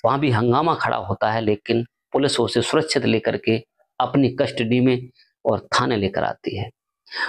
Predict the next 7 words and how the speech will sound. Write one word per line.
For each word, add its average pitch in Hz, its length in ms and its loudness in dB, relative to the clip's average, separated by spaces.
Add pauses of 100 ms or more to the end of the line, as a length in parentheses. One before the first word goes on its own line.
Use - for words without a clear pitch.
(180)
उसके 156 260 0
बाद 139 260 2
में 160 340 4 (600)
उस 156 180 0
राहुल 131 520 2
को 165 280 4
उसकी - 340 -2